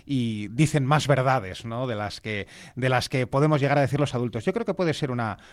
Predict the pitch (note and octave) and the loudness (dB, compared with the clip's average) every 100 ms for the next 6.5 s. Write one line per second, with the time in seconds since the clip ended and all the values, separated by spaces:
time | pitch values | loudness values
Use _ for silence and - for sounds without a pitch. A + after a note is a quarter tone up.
0 | - D#3+ D#3+ C#3+ D3 D3 C3 C3+ C#3 - | -2 2 2 0 0 2 2 4 2 4
1 | D#3 D3 C#3 A#2+ - C3 E3 F#3+ - - | 4 4 4 0 0 2 2 2 -2 -8
2 | C#3+ C#3 C#3+ C#3+ D3+ D#3 A3 B3+ - - | -2 4 4 6 4 6 6 4 2 -12
3 | - - A#3 F#3 C#3+ A#2+ A2+ C#3+ C#3 G#2 | -4 4 6 6 6 4 2 0 0 -6
4 | F#2 - A#2 A#2 D#3 D#3+ - B2 A#2 C#3 | -8 -6 -2 0 0 -2 -4 -6 -2 -4
5 | C3 B2+ A2+ G#2 G2+ - A2 C#3+ C#3 B2+ | -4 -6 -4 -4 -6 -8 -8 -6 -4 -2
6 | A#2 - A2+ G#2+ | -4 -2 -4 -4